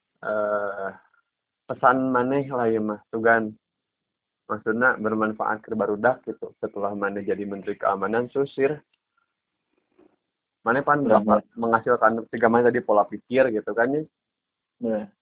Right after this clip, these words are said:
Speaker 1: Eh, <clears throat> naon kerangka berpikir dan sebagainya. Nah, pesan, pesan ti maneh keur barudak angkatan urang kumaha sih? Setelah apa yang maneh alami di pesantren gitu,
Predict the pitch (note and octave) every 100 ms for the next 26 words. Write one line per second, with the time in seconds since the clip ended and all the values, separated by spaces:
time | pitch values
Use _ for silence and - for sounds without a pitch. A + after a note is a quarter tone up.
0 | _ _ - G2+ G2+ G2+ G2+ G2+ G2 A2
1 | - G#3+ F#3+ E3 - _ _ _ - -
2 | - - _ _ _ _ _ A2+ G#2+ B2+
3 | B2+ A2 A2+ G#2+ - A#2+ A#2 A2+ G#2+ G2+
4 | G2 G2 G2 - _ _ _ _ _ A2
5 | G2+ - A2+ - B2 A#2+ A#2 - A#2+ B2
6 | A#2+ B2 C3+ C#3 B2 G#2+ G#2+ G#2 G2+ A2
7 | A2 A2 G#2+ B2 C3 B2 B2+ C3+ - C#3
8 | _ _ _ _ _ _ _ _ _ _
9 | _ A2 A2 G#2+ - A2+ A2 G#2+ A2+ G#2+
10 | G#2 A2+ A#2 A#2 A2 G#2 G2+ B2 A#2+ A2+
11 | B2